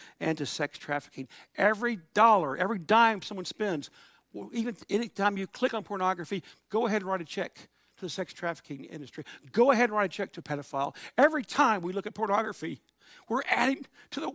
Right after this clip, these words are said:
worst crimes in our his-, in our society. Would you tithe to that? But shame is not enough. <sniffs> There's gotta be more. How addictive is it?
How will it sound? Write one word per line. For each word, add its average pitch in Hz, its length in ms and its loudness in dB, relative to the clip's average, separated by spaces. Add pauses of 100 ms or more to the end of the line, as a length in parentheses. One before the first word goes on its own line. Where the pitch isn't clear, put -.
(120)
worst 302 300 -4
crimes 277 280 -4
in 320 60 -10
our 294 100 -8
his-, 269 220 -2
in 370 100 -4
our - 280 -2
society. 269 720 -4 (640)
Would 220 140 -6
you 269 100 -2
tithe 262 580 -2
to 269 100 -10
that? 240 500 -10 (1400)
But 170 120 -4
shame 233 260 0
is 214 120 -6
not 208 200 -4
enough. 135 480 -12 (240)
<sniffs> - 540 -16
There's 160 160 -4
gotta 156 240 -6
be 143 120 -8
more. 131 340 -10 (920)
How 190 360 2
addictive 180 500 -2
is 185 160 0
it? - 220 -6